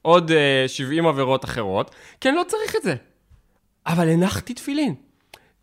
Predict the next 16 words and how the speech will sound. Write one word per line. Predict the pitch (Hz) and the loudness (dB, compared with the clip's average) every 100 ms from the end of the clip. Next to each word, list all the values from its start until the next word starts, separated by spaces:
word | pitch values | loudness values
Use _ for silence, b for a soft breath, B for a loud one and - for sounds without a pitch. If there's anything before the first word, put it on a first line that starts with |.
| _ 143 | _ 0
אני | 147 | 4
עוד | 185 285 | 2 2
לא | 302 | 2
מבין | 190 143 208 320 | 2 2 0 2
מה | 202 | 2
קורה, | 131 131 120 | 0 -2 0
אבל | 117 120 | 0 -2
זה | 117 139 | -2 0
מאוד | 143 147 208 254 | 4 4 4 2
מרגש | 285 240 202 226 214 | 2 0 0 -2 -6
אותי. | 139 | -8
מתי | 110 120 - 311 | -6 -6 -6 -6
זה | 339 | -6
מפסיק | 226 - - 120 | -8 -8 -10 -8
לרגש | 113 104 98 - | -6 -6 -8 -10
אותי? | 95 104 | -14 -16